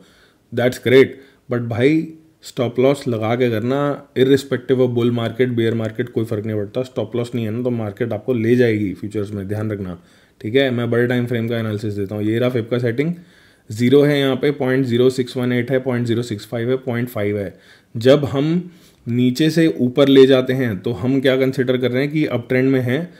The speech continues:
पुल बैक लेगा भी तो अप ट्रेंड में ही रहेगा, हायर लो बनाएगा। और हायर लो कहाँ से वो बनेगा? वो इस एरिया से बनेगा, इस एरिया से फिफ्टी परसेंट से या इस गोल्डन पॉकेट से। पास्ट में मैं बहुत अच्छे से समझा चुका हूँ,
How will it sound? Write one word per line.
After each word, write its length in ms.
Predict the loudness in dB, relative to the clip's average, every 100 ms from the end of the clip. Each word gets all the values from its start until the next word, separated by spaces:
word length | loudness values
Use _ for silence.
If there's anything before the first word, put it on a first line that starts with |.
| -20 _ 0
पुल 160 | 2 6
बैक 220 | 6 4
लेगा 360 | 4 4 4 4
भी 140 | 2
तो 140 | 2
अप 120 | 0 0
ट्रेंड 200 | 0 2
में 80 | 2
ही 60 |
रहेगा, 240 | 2 2 0
हायर 240 | -2 0
लो 140 | -2
बनाएगा। 220 | -2 -2 -4
और 80 |
हायर 220 | -2 -2 0
लो 140 | 0
कहाँ 280 | -2 -4 -2
से 260 | 0 0 -2 -16 -20 _ -4
वो 260 | 6 6
बनेगा? 420 | 8 2 4 2 2
वो 240 | 0 0
इस 260 | -4 -6 0
एरिया 260 | 4 4 4
से 140 | -2
बनेगा, 360 | -2 -2 -2 -2 -4
इस 140 | -2
एरिया 240 | 0 0 0
से 120 | -4
फिफ्टी 280 | -4 -2 0
परसेंट 380 | 0 -4 -8
से 160 | -4 -4 -4 -12 -20 _ 2
या 100 | 4
इस 180 | 4 2
गोल्डन 300 | 2 2 0
पॉकेट 300 | -2 -6 -6
से। 120 | -4
पास्ट 360 | -2 -4 -4
में 60 | -4
मैं 80 | -2
बहुत 180 | -2 -2
अच्छे 140 | -2
से 40 |
समझा 320 | -2 -2 -4 -4
चुका 220 | -6 -10
हूँ, 120 | -12